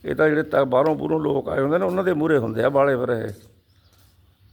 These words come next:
ਹਾਂ, ਕੁੱਛੜ ਦੋ ਦੋ ਜਵਾਕ ਚੱਕੇ ਹੁੰਦੇ ਆ ਤੇ ਅਗਲਾ ਕਹਿੰਦਾ, "ਯਾਰ ਲੈ ਗਰੀਬ ਆ, ਤਾਂ ਛੋਟੇ ਛੋਟੇ ਦੇ ਜਵਾਕ ਆ, ਦਿਓ ਇਹਨੂੰ।" ਇਹੋ ਜਿਹੇ ਬਣ ਜਾਂਦੇ ਆ ਮੂਹਰੇ ਇਹ।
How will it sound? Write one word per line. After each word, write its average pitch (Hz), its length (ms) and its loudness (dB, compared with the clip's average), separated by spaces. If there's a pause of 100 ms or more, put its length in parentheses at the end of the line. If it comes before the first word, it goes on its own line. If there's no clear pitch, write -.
(160)
ਹਾਂ, 117 140 0
ਕੁੱਛੜ 127 360 -2
ਦੋ 127 180 2
ਦੋ 131 120 0
ਜਵਾਕ 123 320 2
ਚੱਕੇ 139 340 -4
ਹੁੰਦੇ 143 240 0
ਆ 143 60 0
ਤੇ 135 140 0
ਅਗਲਾ 127 300 0
ਕਹਿੰਦਾ, 123 180 0
"ਯਾਰ 120 240 -2
ਲੈ 127 140 -2
ਗਰੀਬ 117 420 -4
ਆ, 123 100 2
ਤਾਂ 135 200 -2 (480)
ਛੋਟੇ 120 300 -6
ਛੋਟੇ 120 220 -2
ਦੇ 123 120 -2
ਜਵਾਕ 110 360 0
ਆ, 123 60 4
ਦਿਓ 110 320 0
ਇਹਨੂੰ।" 110 260 -4 (1160)
ਇਹੋ 127 140 -2
ਜਿਹੇ 127 120 0
ਬਣ 120 220 0
ਜਾਂਦੇ 113 280 -2
ਆ 123 40 0
ਮੂਹਰੇ 127 300 -4
ਇਹ। 95 240 -8